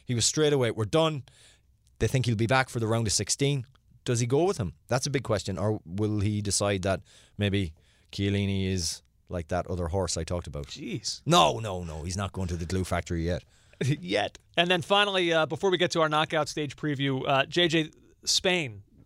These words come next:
Speaker 2: Boy, the dam really burst. I mean, Spain, they, they had, through two games in the group stage, they had built up all of, uh, somewhat impressive attacking statistics. Um, their X G through two games was five point seven. It was the highest of any team in the tournament,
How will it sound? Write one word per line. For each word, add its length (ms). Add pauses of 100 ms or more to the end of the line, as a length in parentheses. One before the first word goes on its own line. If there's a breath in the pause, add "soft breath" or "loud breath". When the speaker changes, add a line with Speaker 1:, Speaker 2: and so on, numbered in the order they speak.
(320)
Speaker 2:
Boy, 180
the 80
dam 360
really 180
burst. 540 (280)
I 80
mean, 280
Spain, 420
they, 160
they 220
had, 200
through 180
two 220
games 460
in 60
the 80
group 200
stage, 240
they 120
had 120
built 220
up 120
all 200
of, 60 (640 soft breath)
uh, 40 (240)
somewhat 360
impressive 560
attacking 640
statistics. 880 (420 soft breath)
Um, 360 (100)
their 500 (360)
X 220
G 440
through 220
two 180
games 320
was 140
five 360
point 260
seven. 380
It 80
was 120
the 40
highest 480
of 80
any 160
team 200
in 60
the 60
tournament, 520